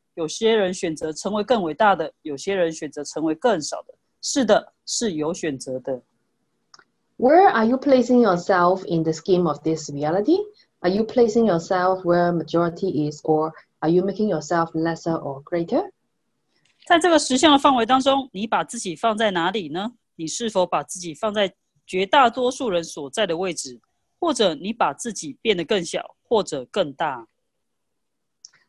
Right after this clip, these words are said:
Speaker 2: 好，大家自己去看一下你的人生活到目前，其实你哪一个是比较明显的呢？你是一般你的人生大部分的，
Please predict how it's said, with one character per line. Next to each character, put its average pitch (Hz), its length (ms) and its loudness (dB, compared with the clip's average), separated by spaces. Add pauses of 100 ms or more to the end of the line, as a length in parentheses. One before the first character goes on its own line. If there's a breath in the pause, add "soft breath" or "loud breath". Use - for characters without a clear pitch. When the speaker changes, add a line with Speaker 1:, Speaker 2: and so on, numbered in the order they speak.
Speaker 2:
好， 190 200 4
大 269 140 4
家 269 420 4
自 254 220 -4
己 180 140 -2
去 208 380 4
看 240 340 0
一 175 100 0
下 175 340 -2 (340 soft breath)
你 185 220 4
的 170 120 6
人 170 260 2
生 220 240 2
活 175 180 2
到 190 240 2
目 214 300 2
前， 160 540 -6 (280 soft breath)
其 - 140 -6
实 240 260 6 (220 loud breath)
你 170 720 -2 (260)
哪 156 240 -2
一 202 120 2
个 165 360 2
是 - 160 -6
比 - 80 -4
较 190 140 0
明 175 220 0
显 151 300 -4
的 156 120 -4
呢？ 208 200 -4 (260 soft breath)
你 175 200 4
是 226 400 4
一 247 200 2
般 233 420 2
你 175 160 0
的 165 220 4
人 170 360 0
生 202 380 -2 (100)
大 220 160 4
部 202 140 6
分 190 260 0
的， 156 160 -8